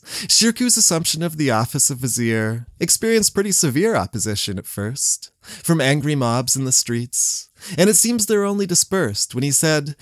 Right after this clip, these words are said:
they could plunder his predecessor's palace to their heart's content.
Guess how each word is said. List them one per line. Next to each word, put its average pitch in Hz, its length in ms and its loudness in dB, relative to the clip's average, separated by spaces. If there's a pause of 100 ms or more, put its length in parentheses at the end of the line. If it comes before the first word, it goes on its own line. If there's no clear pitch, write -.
(180)
they 180 120 4
could 202 200 0
plunder 196 380 0
his 185 140 0
predecessor's 147 640 -2
palace 110 800 -4 (180)
to 262 100 0
their 185 160 4
heart's 107 300 -2
content. 123 640 -6